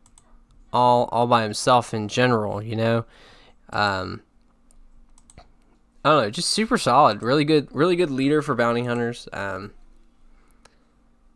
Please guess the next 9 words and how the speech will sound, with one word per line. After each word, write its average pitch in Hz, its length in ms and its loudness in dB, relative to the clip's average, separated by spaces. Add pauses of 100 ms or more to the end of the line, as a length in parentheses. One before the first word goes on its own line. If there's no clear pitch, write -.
(540)
I 110 80 -4
don't 95 80 -6
know, 80 80 -12 (120)
just - 220 -8 (440)
good 185 140 -2
all 175 160 6
around, 110 280 2
you 90 60 -10
know? 101 200 -6